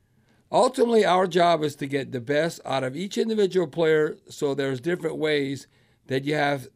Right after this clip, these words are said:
have to reach different guys." So, yeah, I mean, like, uh, that's why I said, if you wanna be a coach, be a psychology major, and how you deal, how to, how you motivate different players. Now, I, I thought Honey Badger, uh, Tyrann Mathieu, boy, th-, this was well said,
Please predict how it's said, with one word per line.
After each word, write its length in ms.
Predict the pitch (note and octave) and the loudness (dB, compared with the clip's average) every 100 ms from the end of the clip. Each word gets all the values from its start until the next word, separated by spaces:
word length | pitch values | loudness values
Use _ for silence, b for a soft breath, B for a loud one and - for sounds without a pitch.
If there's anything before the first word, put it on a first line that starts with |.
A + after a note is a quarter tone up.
| _ _ - | _ _ -12
have 340 | C#3+ D3 C#3+ | -2 -2 -2
to 160 | D3 C3+ | 0 2
reach 340 | C#3+ D3+ - | 2 -2 -8
different 380 | - C#3 C3+ B2 | -6 -6 -4 -8
guys." 500 | C3 B2 F#2+ - - _ _ _ _ _ _ | -6 -6 -8 -20 -20 _ _ _ _ _ _
So, 140 | - | 0
yeah, 220 | A3 G#3+ D#3+ | 2 4 2
I 60 | E3 | 0
mean, 320 | F3 - D3+ | -2 -4 -6
like, 240 | D#3 C#3 | -6 -6
uh, 140 | B2 - _ | -12 -16 _
that's 220 | D#3+ F3+ G3+ | -12 -4 0
why 80 | |
I 60 | D#3+ | 0
said, 200 | C#3 F3+ | 0 -2
if 100 | C#3+ | 0
you 60 | G#3+ | 0
wanna 160 | A3+ | 0
be 140 | F#3 D3+ | 0 -2
a 80 | |
coach, 280 | - G#3 D#3 | 0 0 0
be 120 | F#3 | -2
a 60 | F3+ | -2
psychology 680 | - D#3 D#3+ G3 E3 B2+ B2+ | -2 -4 -2 -4 -4 -8 -10
major, 340 | A#2 G#2 A2 | -12 -14 -16
and 100 | A#2+ | -12
how 140 | C#3+ | -4
you 220 | E3+ E3 D3 | -4 -4 -2
deal, 480 | F3 E3+ D#3+ D#3 b b b b | 2 4 2 0 b b b b
how 160 | D#3 | 0
to, 140 | D#3+ D3+ | 0 0
how 120 | D3 | -2
you 200 | D#3+ D#3 | -2 0
motivate 360 | D#3+ D#3 D3+ D3 | 2 2 0 -2
different 300 | D3 C3 B2 | -4 -4 -4
players. 400 | F#3+ C3+ B2 - b b b - | -2 -2 -6 -18 b b b -4
Now, 380 | G#3+ F3+ D3+ - _ _ _ | 0 0 -2 -8 _ _ _
I, 260 | C#4+ B3 A#3+ | -6 -4 -2
I 20 | |
thought 220 | A3+ A3+ | 0 0
Honey 240 | E3 A3 G#3+ | 2 2 2
Badger, 400 | D3+ D3 D3 D#3 | 2 0 -2 -4
uh, 260 | D3+ C#3+ C#3 | -2 -2 -2
Tyrann 400 | F#3 E3+ D#3+ D#3 | 0 0 0 0
Mathieu, 420 | E3 D#3+ C#3 C3+ | -2 -2 -4 -4
boy, 260 | D3 C#3 | -4 -4
th-, 160 | - E3+ | -8 -4
this 240 | G#3 A#3 | -2 0
was 160 | F#3 D3 | -2 -2
well 240 | C#3+ C3+ | -2 -2
said, 440 | B2 - B2 D3 | -4 -6 -6 -8